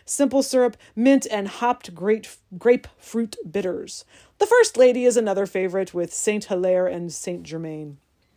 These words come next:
Walser goes on to inform us that the hotel's architects were Shepherd and Weiser,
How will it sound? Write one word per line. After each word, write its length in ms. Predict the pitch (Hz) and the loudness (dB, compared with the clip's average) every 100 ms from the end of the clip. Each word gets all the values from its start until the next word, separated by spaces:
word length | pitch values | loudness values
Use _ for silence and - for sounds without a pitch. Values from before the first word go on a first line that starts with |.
| _ _ _ _ _ _ _ _ _ _ _ _ _ 220 | _ _ _ _ _ _ _ _ _ _ _ _ _ 4
Walser 460 | 294 311 320 320 | 6 6 4 0
goes 240 | 302 294 269 | 4 4 4
on 200 | 294 277 | 4 2
to 120 | 285 | 2
inform 460 | 285 277 302 302 | 2 2 2 2
us 180 | 311 320 | 2 0
that 260 | - 226 220 | 0 -2 2
the 180 | 214 214 | 2 2
hotel's 680 | 214 208 - 214 190 190 | 2 0 -2 -2 0 0
architects 640 | 185 185 208 202 240 240 - | -2 -4 -4 -4 -4 -4 -2
were 340 | 311 320 320 | 2 4 2
Shepherd 380 | 269 185 185 196 | -2 -6 -6 -6
and 120 | 185 | -4
Weiser, 520 | 185 175 175 220 262 | -4 -2 0 2 0